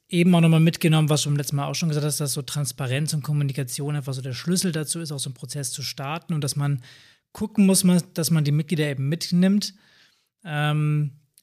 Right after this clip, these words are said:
was sind denn so die wichtigsten Faktoren, wenn ihr jetzt mit so einer Analy-, Analyse im Verein startet? Also was guckt ihr euch da so zuerst an? Du hast jetzt gerade über das Mindset gesprochen, aber es muss ja auch ein paar Hard Facts vielleicht geben,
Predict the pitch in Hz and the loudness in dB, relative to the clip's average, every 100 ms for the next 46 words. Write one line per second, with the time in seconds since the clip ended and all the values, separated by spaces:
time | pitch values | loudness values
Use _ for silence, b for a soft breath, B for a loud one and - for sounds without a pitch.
0 | _ 143 160 196 180 175 165 156 160 180 | _ -6 -2 0 0 0 0 -2 -2 -4
1 | 208 - 185 156 170 - - - 165 202 | -6 -4 -2 -2 -4 -10 -8 -2 0 2
2 | 180 170 165 160 170 160 156 156 143 143 | 4 4 2 2 2 2 2 0 -2 -4
3 | 180 175 143 143 170 196 180 165 165 - | -6 -4 -2 -2 -2 -4 -4 -6 -8 -8
4 | 160 143 143 147 135 _ - - 123 127 | -10 -8 -6 -6 -8 _ -14 -4 -2 0
5 | 131 131 123 151 135 147 - 175 156 139 | -2 -6 -8 -10 -8 -8 -8 -4 -2 0
6 | 151 139 123 160 143 151 139 135 135 143 | 0 -2 -2 -4 -2 -4 -6 -6 -6 -6
7 | - 165 156 147 147 156 196 190 202 202 | 0 2 4 6 8 8 6 4 0 0
8 | 160 180 175 175 151 156 B B B B | -2 -2 0 2 2 0 B B B B
9 | B 170 170 165 139 131 143 143 151 - | B 0 0 0 -2 -4 -2 -4 -4 -12
10 | _ _ - 156 165 - - 143 127 - | _ _ -8 -2 0 -2 -2 -2 -2 -8
11 | - 147 123 - 143 143 160 131 | -4 -2 -2 0 2 4 2 0